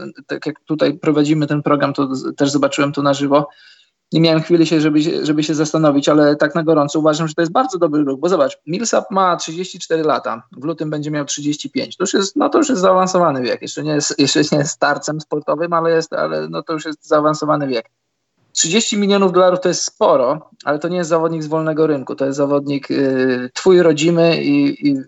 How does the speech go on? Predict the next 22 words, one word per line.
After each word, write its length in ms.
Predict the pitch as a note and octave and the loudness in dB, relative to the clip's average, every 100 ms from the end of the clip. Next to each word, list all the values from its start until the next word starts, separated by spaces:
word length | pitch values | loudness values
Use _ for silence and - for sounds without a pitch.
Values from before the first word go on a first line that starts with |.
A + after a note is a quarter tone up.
| _ _ _ - | _ _ _ 0
wiemy, 280 | D3 C#3+ C#3+ | 2 4 0
to 60 | |
znaczy 280 | C#3+ D3+ E3 | 0 -2 2
zauważyłem, 460 | D#3 D3+ D3+ D#3 D3+ | 2 4 4 2 0
że 100 | D3+ | 0
nie 80 | D3+ | -4
wszyscy 260 | D3 - | -6 -4
wiedzą, 240 | C3 B2+ C3 | -4 -2 -2
jak 120 | B2+ | 0
salary 280 | C#3 C3+ C3 | 2 2 2
cap 160 | C3 | 0
działa, 260 | C3 D#3 F3 | 2 4 4
bo, 220 | - - - - | 0 -4 -6 -12
no, 140 | - A3 | -8 -2
trzeba 160 | A3 | 0
powiedzieć, 280 | G3+ F#3+ D3 | 0 0 0
że 80 | E3 | -2
nie 80 | E3+ | 2
działa 260 | F3+ E3+ | 4 4
aż 100 | D#3+ | 2
tak 180 | E3+ - | -2 -2
prosto. 420 | F3 C3+ - - | 0 0 -4 -12